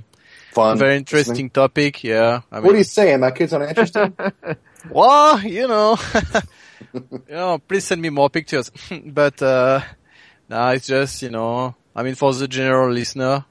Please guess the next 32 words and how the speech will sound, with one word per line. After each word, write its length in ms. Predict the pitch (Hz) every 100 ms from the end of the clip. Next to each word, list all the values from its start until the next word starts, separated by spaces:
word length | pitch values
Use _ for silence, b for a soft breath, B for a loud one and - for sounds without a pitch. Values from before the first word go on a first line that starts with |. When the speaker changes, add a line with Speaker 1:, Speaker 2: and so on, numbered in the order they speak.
| -
Speaker 2:
I'm 140 | 113
not 100 | 107
Speaker 1:
Yeah. 60 | 82
Speaker 2:
sure. 300 | 113 107 113 _ _ _ _ _ _ _ -
Speaker 1:
Yeah, 220 | 165 190
Obery 400 | 151 214 214 196
doesn't 260 | 160 143 151
even 160 | 139
listen 240 | 131 139 151
to 40 | 123
this 220 | 147 -
section 340 | 127 101 -
of 60 | 95
the 40 |
podcast, 540 | 87 87 85 - 82 82
so 160 | 92
fuck 520 | - - - 202 147
him. 320 | - 139 104 90 _
Speaker 2:
<laughs> 1000 | - - - 220 - - 185 220 220 214 151 233 - _ 156 B B B
You 80 |
know, 140 | 170 214
actually, 440 | 180 170 196 180
that 280 | 139 151 165
being 200 | 165 147
said, 460 | - 160 147 131 113
I 180 | - 143
can 140 | -
understand 560 | 147 123 117 - 131 120
his 160 | 113 107
point, 440 | - 117 113 98 -
you 80 | -
know? 240 | 98 104